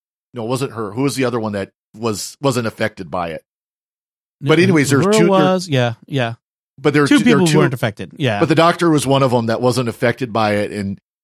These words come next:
Speaker 1: and it was just fun to see him kinda walk through and try to play through this whole story where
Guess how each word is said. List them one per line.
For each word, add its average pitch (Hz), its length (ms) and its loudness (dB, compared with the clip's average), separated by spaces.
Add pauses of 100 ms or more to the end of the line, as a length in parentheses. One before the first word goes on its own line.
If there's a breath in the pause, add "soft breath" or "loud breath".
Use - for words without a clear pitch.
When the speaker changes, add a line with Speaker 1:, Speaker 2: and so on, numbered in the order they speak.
Speaker 1:
and 127 120 0
it - 20 2
was 123 120 0
just - 180 -2
fun 135 220 0
to 131 80 0
see 123 200 -2
him 117 100 -4
kinda 117 220 -4
walk 110 360 -2
through 123 180 -8
and 104 80 -8
try 120 120 -6
to 104 80 -6
play 120 260 -4
through 123 160 -10
this 110 140 -4
whole 113 140 -4
story 107 480 -4
where 101 160 -4